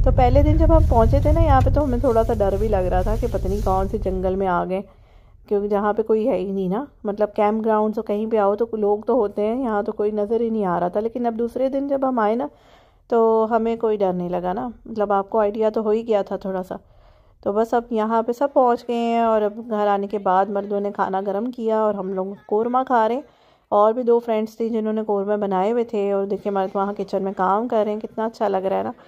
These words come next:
औरतें जो हैं वो घर बैठे बैठे खा रही हैं, उनको मिल रहा है खाने को। और साथ फिर हमने चाय शाय पी, चाय के साथ केक भी होता है। अब नेक्स्ट डे मॉर्निंग हो गई और सुबह का नाश्ता है क्रॉसेंट्स का, हम कर रहे हैं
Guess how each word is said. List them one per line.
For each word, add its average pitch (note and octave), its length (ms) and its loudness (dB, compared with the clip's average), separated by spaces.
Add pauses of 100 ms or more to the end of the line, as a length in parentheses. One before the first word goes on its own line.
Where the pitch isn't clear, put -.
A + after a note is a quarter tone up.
(500)
औरतें G#3 420 2
जो A#3 120 -6
हैं G#3 100 -2
वो G#3+ 140 -2
घर G#3 260 -4
बैठे G3+ 260 0
बैठे G#3 260 0
खा G3 300 4
रही G#3+ 160 -2
हैं, G#3+ 80 -2
उनको G#3 220 -4
मिल F#3+ 180 -2
रहा G3+ 140 0
है G3+ 60 0
खाने F#3 300 -4
को। G3 180 -8 (460)
और G#3 100 -2
साथ G#3 200 4 (120)
फिर B3 140 2
हमने A3+ 240 -2
चाय G#3 300 0
शाय A#3 200 -2
पी, A3+ 420 -8 (120)
चाय G#3 200 2
के A#3+ 140 -4
साथ A3+ 140 2
केक G#3+ 340 -4
भी A#3+ 100 -4
होता A3 240 0
है। G#3+ 120 4
अब A3 60 -6
नेक्स्ट B3 280 -4
डे C#4+ 100 2
मॉर्निंग A#3+ 400 0
हो B3+ 120 4
गई A#3+ 180 -2
और B3 100 2
सुबह A3+ 260 0
का A3 140 -2
नाश्ता G3 380 -2
है A3+ 280 0
क्रॉसेंट्स G#3 520 -4
का, G#3+ 220 -2
हम G3+ 160 -8
कर F#3+ 220 0
रहे B3 100 -2
हैं C4+ 100 -4